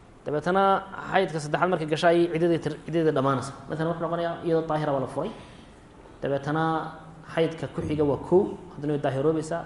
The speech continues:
haddana xayd ku xiga waa laba, haddana way daahiroobaysaa, saddex duhur baa ku dhamaan, soo martay? Sad-, duhrigaa saddexaad markuu dhammaado, ay, ay gasho xaydka afraad, saddexaad markay madaxa la gasho, ciddadii way dhammaatay. Ciddadii way dhammaatay. Marka al-athaar,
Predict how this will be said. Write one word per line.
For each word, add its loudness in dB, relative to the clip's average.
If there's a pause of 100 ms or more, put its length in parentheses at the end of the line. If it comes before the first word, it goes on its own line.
haddana -10
xayd -2
ku -10
xiga -4
waa -6
laba, 0 (500)
haddana -2
way 0
daahiroobaysaa, -2 (300)
saddex -4
duhur 0
baa 4
ku 0
dhamaan, -2
soo -4
martay? -10 (720)
Sad-, -6 (160)
duhrigaa 2
saddexaad -4
markuu -4
dhammaado, -2
ay, -2
ay -4
gasho 0 (320)
xaydka -8
afraad, -4
saddexaad -2
markay -2
madaxa 2
la 4
gasho, -8 (880)
ciddadii -2
way -4
dhammaatay. -12 (1040)
Ciddadii -2
way -6
dhammaatay. -16 (440)
Marka -2
al-athaar, 0